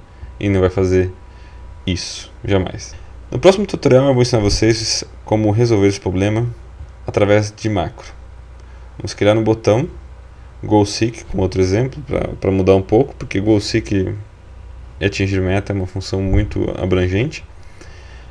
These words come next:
no qual você aperta o botão e ele assim vai rodar e preencher automaticamente para todas as linhas.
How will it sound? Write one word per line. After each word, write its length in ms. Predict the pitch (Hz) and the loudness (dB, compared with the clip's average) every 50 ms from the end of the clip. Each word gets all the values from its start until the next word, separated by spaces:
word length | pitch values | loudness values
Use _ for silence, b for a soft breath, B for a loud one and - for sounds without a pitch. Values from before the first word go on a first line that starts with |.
| B B B B B B B - - - - - | B B B B B B B -18 -18 -16 -8 -4
no 140 | 135 135 131 | -2 2 6
qual 180 | - 147 143 | 8 8 8
você 240 | 135 135 131 - 139 | 8 6 4 2 2
aperta 300 | 131 127 131 127 127 - | 4 6 6 6 6 6
o 40 | 123 | 4
botão 420 | 127 127 127 - 120 120 120 120 | 4 2 4 4 2 4 4 4
e 40 | 120 | 4
ele 160 | 117 113 113 | 4 6 4
assim 440 | 113 110 110 - - 113 110 113 110 | 4 2 2 -2 -2 0 0 0 0
vai 360 | 110 110 110 104 107 104 - - | 4 4 6 6 6 4 0 -4
rodar 460 | - 104 104 104 98 98 98 98 95 98 | -2 0 2 4 6 6 6 6 4 2
e 40 | |
preencher 440 | 92 - 92 95 92 - - 101 95 | 0 -2 -2 -2 -2 -2 -2 -2 -2
automaticamente 520 | 95 - - 92 92 - - - 92 92 - | 0 -2 -2 -4 -4 -4 -6 -6 -6 -6 -4
para 200 | - 92 90 90 | -4 -4 -4 -4
todas 360 | - - - 98 90 95 95 | -4 -2 -2 -2 0 0 0
as 120 | 95 92 | -2 -2
linhas. 480 | 92 90 87 85 - - - - - | -2 -4 -6 -6 -6 -8 -10 -10 -12